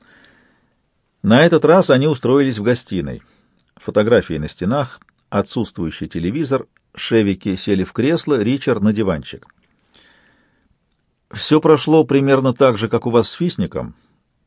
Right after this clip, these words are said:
сказал он. «Вот только ростовщик меня сфотографировал. Однако нельзя исключать,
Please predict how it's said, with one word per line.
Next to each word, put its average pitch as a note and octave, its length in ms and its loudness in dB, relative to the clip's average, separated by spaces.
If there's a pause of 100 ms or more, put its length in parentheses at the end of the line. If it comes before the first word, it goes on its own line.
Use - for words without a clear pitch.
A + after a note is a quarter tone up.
(160)
сказал D#2+ 400 -4
он. C2 120 -8
«Вот A2 160 -4
только C3 260 2
ростовщик B2 540 -2
меня A#2 340 2
сфотографировал. G2+ 840 -4 (1500)
Однако C3 460 2
нельзя B2+ 400 2
исключать, D#3+ 760 0